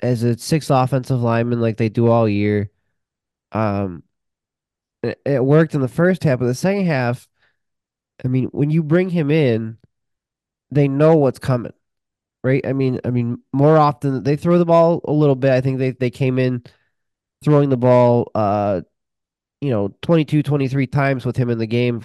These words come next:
over the course of the season since week three. Um, but they've also run the ball eighty something times. So more often than not, they know what's coming. And I mean,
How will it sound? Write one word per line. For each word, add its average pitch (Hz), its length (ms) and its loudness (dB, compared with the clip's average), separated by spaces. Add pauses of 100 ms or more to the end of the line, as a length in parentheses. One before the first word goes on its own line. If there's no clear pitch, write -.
over 110 200 -2
the 107 80 -2
course 120 280 0
of 117 60 -6
the 107 80 -6
season 113 360 -4
since 110 260 -12
week 117 240 -4
three. 120 420 -2 (920)
Um, 92 500 -4 (720)
but 127 300 2 (220)
they've 135 140 0
also 147 260 4
run 143 220 2
the 156 80 0
ball 110 400 0
eighty 107 240 -4
something 101 340 -6
times. 98 540 -8 (260)
So 117 400 0
more 147 200 2
often 151 240 0
than 135 100 -2
not, 127 240 -2
they 123 100 0
know 123 180 0
what's 120 200 -2
coming. 107 460 -4 (420)
And 123 300 0 (120)
I 127 100 0
mean, 123 340 -2